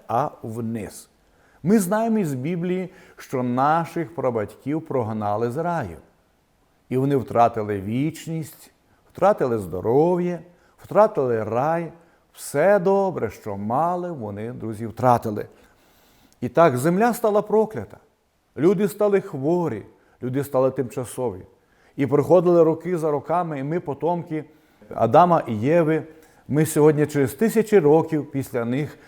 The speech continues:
народилися і живемо в нас в Україні. Маємо, друзі, сьогодні такий час.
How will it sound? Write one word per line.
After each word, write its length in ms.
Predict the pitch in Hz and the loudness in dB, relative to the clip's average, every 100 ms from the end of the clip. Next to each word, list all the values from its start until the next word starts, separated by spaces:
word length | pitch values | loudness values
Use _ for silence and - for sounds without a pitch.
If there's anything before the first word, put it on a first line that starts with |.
| - | -10
народилися 800 | 101 131 143 117 120 107 101 - 98 | 0 4 4 4 2 0 -4 -10 -10
і 60 | |
живемо 280 | 98 123 160 | -2 2 2
в 40 | 139 | 2
нас 240 | 117 - | -2 -4
в 60 | 113 | -8
Україні. 640 | 113 107 90 76 - - _ _ _ _ _ | -6 -8 -8 -12 -18 -20 _ _ _ _ _
Маємо, 280 | - 160 220 | 0 2 2
друзі, 260 | 180 143 147 | 2 2 2
сьогодні 320 | - 127 143 | 2 0 0
такий 300 | 135 - 120 | -4 -4 -8
час. 500 | - 113 76 - | -6 -8 -10 -12